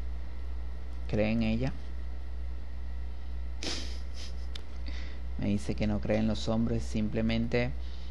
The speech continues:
cree en ella. Esta es una mujer así como con la personalidad estilo Kill Bill, la,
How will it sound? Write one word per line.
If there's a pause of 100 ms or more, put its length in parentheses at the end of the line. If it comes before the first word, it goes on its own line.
(180)
cree
en
ella.
Esta
es
una
mujer
así
como
con
la
personalidad
estilo
Kill
Bill,
la,